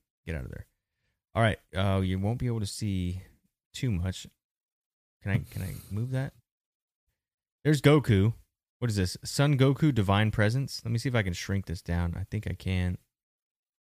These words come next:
Uh, what's this? It's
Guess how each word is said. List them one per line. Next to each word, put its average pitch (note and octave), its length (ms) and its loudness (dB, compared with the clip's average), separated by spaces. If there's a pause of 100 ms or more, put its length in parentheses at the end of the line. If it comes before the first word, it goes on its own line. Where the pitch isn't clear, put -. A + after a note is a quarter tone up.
(340)
Uh, G2 800 -8 (2500)
what's - 160 -12
this? D#2 300 -10 (1400)
It's - 100 -16